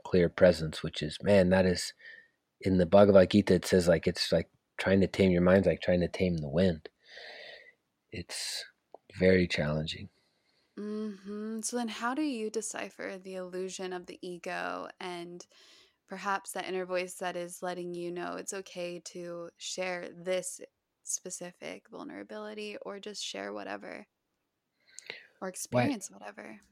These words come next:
Speaker 1: Yeah, I think a good way to sort of measure and gauge that I found is, like, is this coming from a place of fear or is this coming from a place of love, being of service? And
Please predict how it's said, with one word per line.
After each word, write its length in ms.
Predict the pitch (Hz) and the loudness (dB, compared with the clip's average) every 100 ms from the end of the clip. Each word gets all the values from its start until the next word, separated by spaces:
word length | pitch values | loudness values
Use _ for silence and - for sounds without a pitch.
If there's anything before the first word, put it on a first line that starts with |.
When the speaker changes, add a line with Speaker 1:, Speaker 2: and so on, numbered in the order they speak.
| _ _ _ _ _ - - | _ _ _ _ _ -20 -2
Speaker 1:
Yeah, 160 | 113 120 | 4 6
I 60 | |
think 180 | - 127 | 6 4
a 60 | 104 | 6
good 180 | 101 110 | 4 6
way 140 | 117 | 6
to 120 | 110 | 4
sort 240 | - 110 101 | 2 0 2
of 60 | |
measure 360 | 190 98 101 101 | 4 4 2 2
and 160 | 90 82 | 2 2
gauge 280 | 95 104 95 | 2 2 0
that 80 | |
I 100 | 92 | 0
found 380 | 92 98 98 95 | 0 0 0 0
is, 100 | 85 | -4
like, 200 | 87 - | -6 -2
is 120 | 98 92 | -2 -2
this 140 | 92 | -4
coming 240 | - 95 | -2 -2
from 140 | 90 90 | -2 -4
a 60 | 87 | -2
place 260 | 90 85 | -4 -4
of 80 | 87 | -6
fear 340 | - 135 135 | 2 4 4
or 160 | 101 92 | 2 -2
is 60 | 92 | -4
this 140 | 90 | -4
coming 240 | 101 92 | -2 -2
from 180 | 90 85 | -4 -6
a 60 | 87 | -6
place 340 | - 87 - | -6 -8 -8
of 100 | 80 | -8
love, 380 | 90 101 95 85 | -4 -2 -2 -4
being 220 | 92 87 | -6 -4
of 100 | 85 | -6
service? 480 | - 101 98 95 - | -4 -2 -2 -2 -6
And 120 | 76 | -12